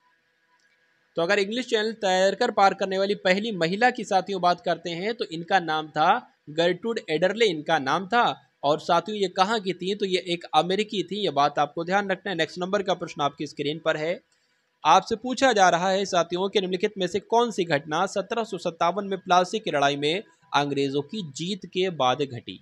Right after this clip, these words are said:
बताइए। तो कौन सी घटना घटी? बंदरगाह वाले शहरों मद्रास, कलकत्ता और मुंबई को नष्ट किया गया? नहीं।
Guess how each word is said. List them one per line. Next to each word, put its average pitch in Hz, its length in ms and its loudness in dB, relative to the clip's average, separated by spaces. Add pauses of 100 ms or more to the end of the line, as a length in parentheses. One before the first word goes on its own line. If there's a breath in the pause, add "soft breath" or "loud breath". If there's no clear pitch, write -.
बताइए। 113 400 -6 (320)
तो 151 100 0
कौन 185 240 4
सी 196 140 -4
घटना 180 340 -2
घटी? 175 280 -2
बंदरगाह 156 480 -2
वाले 160 260 0
शहरों 156 320 -4
मद्रास, 131 420 0
कलकत्ता 143 420 -4
और 156 100 -4
मुंबई 120 300 -8
को 147 140 -6
नष्ट 160 240 -6
किया 156 240 -4
गया? 151 180 -2
नहीं। 127 340 -6